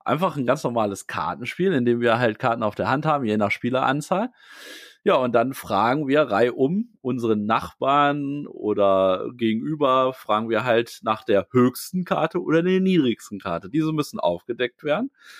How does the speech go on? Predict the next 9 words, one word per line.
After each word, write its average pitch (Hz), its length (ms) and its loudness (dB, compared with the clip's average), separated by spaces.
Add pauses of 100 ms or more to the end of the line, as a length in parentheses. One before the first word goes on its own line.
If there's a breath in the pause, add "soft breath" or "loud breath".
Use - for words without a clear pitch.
(100)
Sobald 139 360 0
wir 127 100 2
drei 117 320 2
Karten 117 580 -2
derselben 107 540 2
Art 98 280 0
haben, 139 260 0
also 117 200 0
drei, 107 340 2